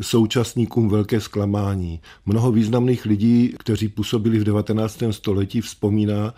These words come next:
že v mládí k němu vzhlíželi jako k hrdinovi a potom se dočkali toho, že byl odhalen jako policejní konfident.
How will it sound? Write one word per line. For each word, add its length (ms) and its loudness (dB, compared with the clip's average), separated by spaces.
že 160 2
v 100 -2
mládí 420 0
k 80 -12
němu 240 0
vzhlíželi 640 0
jako 300 -2
k 60 -4
hrdinovi 600 -2
a 80 -14
potom 320 -2
se 140 -4
dočkali 440 -2
toho, 400 0
že 140 2
byl 240 0
odhalen 420 0
jako 220 -4
policejní 540 -4
konfident. 720 -8